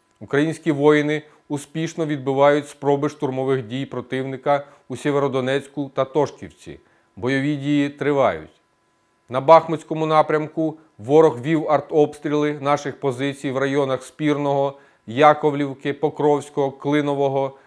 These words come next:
та Новолуганська. Авіаудар армійської авіації зафіксовано поблизу Устинівки. Наступ противника завдяки діям наших воїнів у районі Миколаївки захлинувся.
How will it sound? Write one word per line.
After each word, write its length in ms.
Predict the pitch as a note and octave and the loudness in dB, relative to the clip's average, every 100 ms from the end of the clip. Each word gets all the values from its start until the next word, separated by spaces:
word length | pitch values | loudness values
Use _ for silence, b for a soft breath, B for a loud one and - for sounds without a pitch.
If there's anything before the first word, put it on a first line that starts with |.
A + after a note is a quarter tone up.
| b - | b -2
та 120 | C3+ | 0
Новолуганська. 920 | C#3+ C#3+ C#3+ C3+ A2+ F#2 - - - _ _ _ - | 2 2 2 0 -2 -6 -16 -20 -20 _ _ _ -8
Авіаудар 580 | A#2+ C#3 D3 C#3+ D#3+ E3 | -2 4 4 8 8 8
армійської 560 | C#3+ C#3 D3+ - D3 | 4 2 -6 -2 -2
авіації 500 | C#3 C#3+ C#3+ C#3+ D3 | 2 4 4 2 -6
зафіксовано 800 | B2+ C#3+ C#3+ B2 - C#3 C#3 C#3 | -6 -6 -6 -10 -2 0 0 -4
поблизу 460 | C3+ C3 B2 B2 C#3+ | -6 -6 -6 -4 -6
Устинівки. 840 | C3+ - C#3+ A2+ F#2 D#2 - - _ _ _ _ _ _ - | -8 -10 -6 -6 -8 -14 -20 -20 _ _ _ _ _ _ -8
Наступ 500 | B2+ D#3+ - - - | 0 0 0 -6 -2
противника 800 | D3 D3 C#3+ C#3+ C#3+ D3+ D3 D3 B B | -4 -2 -2 -2 -4 0 0 -2 B B
завдяки 540 | G#2 C#3 C#3+ D3 D#3+ | -4 -2 -2 -2 -2
діям 420 | C3+ B2 D#3 D3 C#3 | -2 -2 0 0 0
наших 380 | C#3+ C#3+ - | -2 -2 -10
воїнів 480 | A#2+ C3+ C3+ C#3 C#3 - b b | -4 -2 -2 -6 -10 -14 b b
у 120 | C3 | -2
районі 360 | C#3+ D3+ D3+ C#3+ | 0 2 0 -2
Миколаївки 720 | C#3+ C#3+ C3+ C#3 C#3+ C#3+ C3+ | -4 -2 2 4 2 -2 -8
захлинувся. 800 | B2 C3+ D3 C#3+ B2 F#2+ - | -6 -4 -2 -2 -4 -8 -14